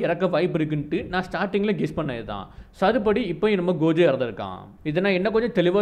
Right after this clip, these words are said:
சொல்லணும்னா, நீங்க சிபியா ஆர்க் பார்த்திருப்பீங்க. சிபியா ஆர்க் பார்த்தீங்கன்னா வந்து இப்போ அனிமேல கொண்டு வந்துட்டு இருக்காங்க, பார்த்திருப்பீங்க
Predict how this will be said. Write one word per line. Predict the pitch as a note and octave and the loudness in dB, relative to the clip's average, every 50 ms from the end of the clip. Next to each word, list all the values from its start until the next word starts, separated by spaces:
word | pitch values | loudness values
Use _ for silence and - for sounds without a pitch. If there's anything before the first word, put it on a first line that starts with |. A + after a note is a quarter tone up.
| G3 G3+ | 2 2
சொல்லணும்னா, | D#3+ D3 C#3 C3+ B2+ A#2 A#2+ C3 F3 - - D3+ | 0 0 0 0 -2 -2 -2 -2 -2 -4 -4 -4
நீங்க | D#3+ E3 E3+ E3+ E3+ E3+ | -2 0 0 0 0 2
சிபியா | G3+ G3+ G3 B3 B3+ G#3 D#3+ | 0 0 2 4 4 6 6
ஆர்க் | F3 E3+ D3 | 4 4 2
பார்த்திருப்பீங்க. | D3+ C3+ C3+ C3 - - B2+ A#2 A2+ A2 - - - | 0 -2 -2 -4 -8 -8 -10 -8 -8 -8 -8 -6 -4
சிபியா | E3 D#3+ E3+ G#3 G#3 F#3+ | -4 -2 2 2 4 4
ஆர்க் | F3+ F3 E3+ E3 | 4 4 2 0
பார்த்தீங்கன்னா | F3 D#3+ E3 D3+ D3 D3+ | 0 0 0 0 0 0
வந்து | D#3 D#3 | 0 0
இப்போ | D#3 E3 C#3+ | 2 2 2
அனிமேல | C3+ D3 D3+ D3+ D3+ D#3 F3 F3+ F3+ | 2 2 0 0 2 2 2 2 2
கொண்டு | D#3+ D3+ D#3 | 0 0 0
வந்துட்டு | D#3 D3+ C#3+ D3 | 0 0 0 -2
இருக்காங்க, | C3+ C3+ C3 C3 C3+ G3+ G3+ G3+ | -4 -4 -4 -4 -2 -2 0 0
பார்த்திருப்பீங்க | E3 C#3+ C3 D#3 C3 D3 C#3 C3 | 0 0 0 -2 -4 -2 -2 -2